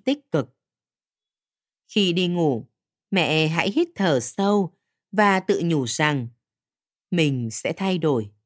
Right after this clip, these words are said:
Mình sẽ thay đổi. Mình sẽ trở thành một người đối xử dịu dàng với con cái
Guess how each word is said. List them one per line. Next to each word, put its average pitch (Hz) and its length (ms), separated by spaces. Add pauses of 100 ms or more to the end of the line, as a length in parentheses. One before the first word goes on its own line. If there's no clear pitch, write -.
(680)
Mình 190 300
sẽ - 260
thay 240 220
đổi. 156 400 (680)
Mình 143 400
sẽ 208 220
trở 156 300
thành 151 320
một 156 200
người 156 420
đối 165 240
xử 143 280
dịu 127 300
dàng 127 380
với 143 180
con 165 280
cái 156 380